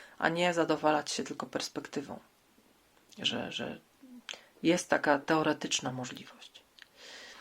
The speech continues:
Więc tu jest dużo takiego, e, że kurczę, co mi tutaj, e, co mi tu zawadza, nie? Już nie chcę tego,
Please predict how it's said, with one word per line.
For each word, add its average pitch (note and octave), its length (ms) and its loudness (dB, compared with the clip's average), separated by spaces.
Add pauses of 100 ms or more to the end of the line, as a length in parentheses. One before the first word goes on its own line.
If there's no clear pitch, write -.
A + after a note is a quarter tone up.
(1200)
Więc - 260 -4
tu A#3+ 120 6
jest C4 200 6
dużo C4 260 12
takiego, A3+ 760 10 (100)
e, G3+ 520 12
że G#3 280 8 (120)
kurczę, G#3+ 420 10
co G#3 180 10
mi D3+ 140 -2
tutaj, C3 440 -2 (480)
e, C#3+ 480 2 (680)
co A3+ 160 10
mi C4 120 8
tu C4 140 8
zawadza, A#3+ 520 12
nie? G#3 320 10
Już A3+ 240 4
nie B3 140 12
chcę D3 200 0
tego, - 400 -2